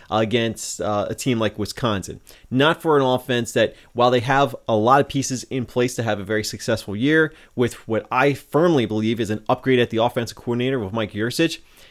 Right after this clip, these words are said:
it's a tough situation to be in. Uh, this would be a much more comfortable situation if this game were being played at home,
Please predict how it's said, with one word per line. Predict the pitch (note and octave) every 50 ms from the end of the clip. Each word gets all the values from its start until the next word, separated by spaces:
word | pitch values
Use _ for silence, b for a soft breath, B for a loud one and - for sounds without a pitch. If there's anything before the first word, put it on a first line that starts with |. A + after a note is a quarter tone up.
| b b b b b _ _ _
it's | A3 C4 - -
a | -
tough | - E3+ F3+ F#3 -
situation | - - - - D#3+ E3 - C#3+ B2 C#3+ D3 C#3 - B2+
to | G#2+ - G#2+
be | F2+ C3+ D#3 B2+ F#2
in. | - - - b b b b b
Uh, | A2+ B2 B2+ C3+
this | D3 F3 -
would | E3 C#3+
be | D3+ C#3+
a | B2+
much | B2 C3 D3 - - F3+
more | D#3+ C#3
comfortable | - - - D3 D3 - D3 C#3 C3 B2+
situation | B2+ - D3 C3 - B2 B2+ B2+ C3 B2+ - C#3
if | A#2 G2+
this | - A#2+ -
game | - B2+ A#2
were | A2+ G#2+ G2+
being | G2 G#2+ G2+ G2
played | - - A#2+ G#2 G2
at | E2+ E2+
home, | - - E3+ F3 G3 G#3 G#3+ G#3+ G#3